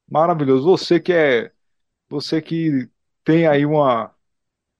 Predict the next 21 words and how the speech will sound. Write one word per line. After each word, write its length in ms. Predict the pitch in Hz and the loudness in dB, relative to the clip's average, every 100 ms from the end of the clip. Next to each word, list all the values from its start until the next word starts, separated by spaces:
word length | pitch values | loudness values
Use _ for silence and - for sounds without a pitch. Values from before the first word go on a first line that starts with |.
| _ _ _ | _ _ _
tem 100 | - | -2
uma 140 | 160 151 | 0 0
prole 600 | - 156 156 165 160 147 | -2 0 4 4 2 -2
maior 300 | 151 156 156 | 0 2 2
do 100 | 151 | 0
que 120 | - | -2
a 80 | 165 | -2
minha, 460 | 131 139 170 196 190 _ _ _ _ _ _ - | -2 -6 -6 -8 -10 _ _ _ _ _ _ -8
você 300 | 151 - 165 | -4 0 0
sabe 320 | - 147 147 | 2 0 0
o 40 | |
quanto 300 | - 160 160 | -2 -4 0
é 60 | 160 | -2
bom, 440 | 113 120 123 110 | -2 -4 -4 -6
Ranier. 440 | 98 113 107 101 - | -8 -8 -6 -8 -8
É 120 | - | -6
uma, 220 | 160 180 156 | -4 -2 0
é 140 | 147 | 0
uma, 240 | 151 147 | 0 0
são 180 | 175 185 | 0 -2
noites 420 | 151 160 175 - | 2 2 0 -4